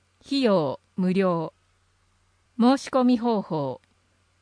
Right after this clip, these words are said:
九月十五日木曜から電話で。丸一、地域包括支援センター、本田。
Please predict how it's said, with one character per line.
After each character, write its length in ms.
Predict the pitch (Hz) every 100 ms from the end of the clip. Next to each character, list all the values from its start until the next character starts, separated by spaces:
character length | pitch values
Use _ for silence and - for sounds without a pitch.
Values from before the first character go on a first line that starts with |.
| _
九 140 | 285 302
月 340 | 285 - 190
十 220 | 208 247
五 140 | 220 208
日 280 | 180 -
木 280 | 170 170 254
曜 220 | 247 240
か 160 | 196 151
ら 220 | 139 135 -
電 260 | 185 196 185
話 180 | 170
で。 260 | 160 147 - _ _ _ _ _ _ -
丸 260 | 196 185 226
一、 440 | 220 - 185 175 _ _ _ _ _
地 200 | - 302
域 220 | 269 214
包 180 | 175 240
括 200 | 247 247
支 240 | - - 233
援 180 | 233 226
セ 220 | - 226
ン 80 | 196
タ 360 | - 143 127 -
ー、 40 |
本 320 | - 202 185 165
田。 220 | 147